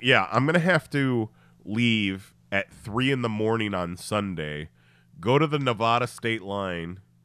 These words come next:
drop off my rental car, take an Uber <laughs> to the mechanics, pick up my car to get back here in time for the show to open." The, the, well, sorry, it was Friday, the last day of the show.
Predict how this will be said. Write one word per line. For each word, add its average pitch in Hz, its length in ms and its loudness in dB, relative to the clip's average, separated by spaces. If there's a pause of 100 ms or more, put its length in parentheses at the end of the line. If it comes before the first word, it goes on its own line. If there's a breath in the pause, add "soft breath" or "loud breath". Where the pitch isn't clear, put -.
(600)
drop 131 300 0
off 151 220 0
my 135 320 0
rental 113 500 -2
car, 85 480 -6 (560)
take 127 180 -2
an 117 100 -4
Uber 147 460 -2 (140)
<laughs> - 140 -20
to 160 160 0
the 127 220 -6
mechanics, 107 720 -6 (420)
pick 147 200 -2
up 147 140 -6
my 127 220 -4
car 101 460 -2 (400)
to 131 80 -2
get 127 340 -4
back 156 320 2
here 123 420 -2
in 110 240 -6
time 104 520 -4
for 104 200 -8
the 90 100 -10
show 117 280 -4
to 110 120 -2
open." 82 600 -10 (880)
The, 143 200 0
the, 147 200 -14
well, 147 300 -2
sorry, 98 280 -4
it 78 60 -14
was 87 100 -16
Friday, 87 540 -2
the 98 80 -12
last 120 320 -2
day 104 100 -4
of 92 80 -6
the 82 60 -12
show. 71 320 -18